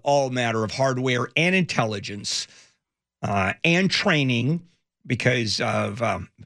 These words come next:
if the Ukrainians don't have the weaponry, uh, and they, this, it's supplied by the United States or Ch-, uh,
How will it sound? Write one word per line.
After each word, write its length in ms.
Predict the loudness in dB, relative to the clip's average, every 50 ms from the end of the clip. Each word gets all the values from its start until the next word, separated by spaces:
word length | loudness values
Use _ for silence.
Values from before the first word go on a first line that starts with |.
| -18 -14
if 160 | -14 -12 -8
the 160 | -6 -4 -2
Ukrainians 580 | -2 -2 -2 0 0 0 2 2 2 0 0 0
don't 240 | 0 0 0 2
have 400 | 2 2 2 2 2 0 -4 -6 -12 _ _ _
the 200 | -2 0 2 2
weaponry, 720 | 4 2 2 2 0 -4 -6 -6 -4 -2 -2 -2 -2 -2 -6 -10 -20 -20 _ _ _ -4
uh, 320 | -2 0 2 2 2 0 0 0
and 180 | 0 2 2 4
they, 160 | 2 2 2
this, 380 | 0 -2 -4 -4 -2 -2 0
it's 160 | 0 0 0 2
supplied 480 | 0 0 2 2 2 2 2 2 0
by 80 | -2 -4
the 60 | -2
United 300 | 0 0 0 0 0 -2
States 380 | -4 -2 -2 -2 -2 -2 -4 -6
or 60 | -6
Ch-, 220 | -4 -6 -4 -4 -2
uh, 160 | -2 -2